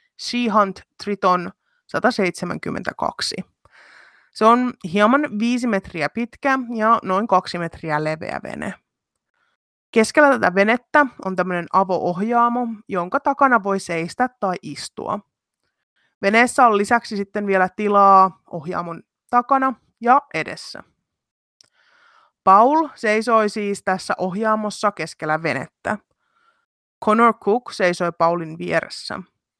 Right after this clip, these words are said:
Ihan tän ohjaamon edessä on jonkinlainen penkki, ja siinä istuivat Morgan ja Miley, selkä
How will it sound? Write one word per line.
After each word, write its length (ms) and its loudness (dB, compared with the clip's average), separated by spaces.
Ihan 280 2
tän 200 6
ohjaamon 560 0
edessä 560 -2
on 380 -6
jonkinlainen 640 -2
penkki, 600 -6
ja 200 4
siinä 320 -4
istuivat 560 -2
Morgan 560 -2
ja 120 -4
Miley, 460 -4
selkä 540 2